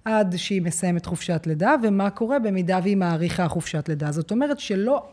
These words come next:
היינו, אה, יכולות בכלל להיתקל בבלתם. אה,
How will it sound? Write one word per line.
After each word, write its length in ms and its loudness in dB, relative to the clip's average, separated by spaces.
היינו, 320 0
אה, 260 -2
יכולות 520 -2
בכלל 280 -2
להיתקל 540 0
בבלתם. 560 0
אה, 40 -2